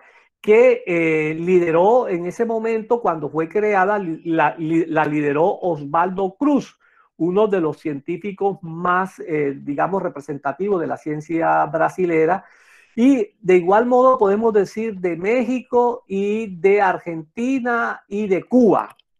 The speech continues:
Crearon estructuras parecidas. Y esas estructuras tenían la misión de administrar y de gestionar la salud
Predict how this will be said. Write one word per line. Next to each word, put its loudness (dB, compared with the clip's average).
Crearon -2
estructuras -4
parecidas. -6
Y 0
esas 2
estructuras -4
tenían -2
la -2
misión -2
de -2
administrar -2
y -8
de -6
gestionar -4
la -4
salud 0